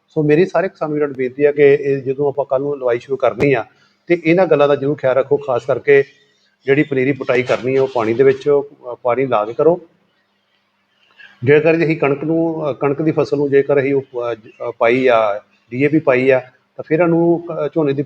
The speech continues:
ਫਸਲ ਨੂੰ ਲੋੜ ਨਹੀਂ ਹੈਗੀ। ਜੇਕਰ ਅਸੀਂ ਹਰੀ ਖਾਦ ਜਾਂ ਦੇਸੀ ਰੂੜੀ ਪਾਈ ਆ, ਛੇ ਟਨ ਪਾਈ ਆ, ਫਿਰ ਅਸੀਂ ਵੀਹ ਪੱਚੀ ਕਿਲੋ ਜਿਹੜੀ ਯੂਰੀਆ ਘਟਾ ਸਕਦੇ ਹਾਂ, ਉਹ 'ਚ ਬਾਅਦ 'ਚ ਲੋਕ ਘਟਾ ਸਕਦੇ ਹਾਂ।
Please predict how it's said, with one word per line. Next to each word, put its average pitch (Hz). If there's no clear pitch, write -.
ਫਸਲ 127
ਨੂੰ 143
ਲੋੜ 117
ਨਹੀਂ 117
ਹੈਗੀ। 92
ਜੇਕਰ 143
ਅਸੀਂ 175
ਹਰੀ 143
ਖਾਦ 156
ਜਾਂ 156
ਦੇਸੀ 135
ਰੂੜੀ 147
ਪਾਈ 139
ਆ, 147
ਛੇ 139
ਟਨ 127
ਪਾਈ 120
ਆ, 104
ਫਿਰ 185
ਅਸੀਂ 175
ਵੀਹ 170
ਪੱਚੀ 170
ਕਿਲੋ 147
ਜਿਹੜੀ 143
ਯੂਰੀਆ 135
ਘਟਾ 127
ਸਕਦੇ 92
ਹਾਂ, 90
ਉਹ 135
'ਚ 139
ਬਾਅਦ 123
'ਚ 117
ਲੋਕ 113
ਘਟਾ 107
ਸਕਦੇ 90
ਹਾਂ। 95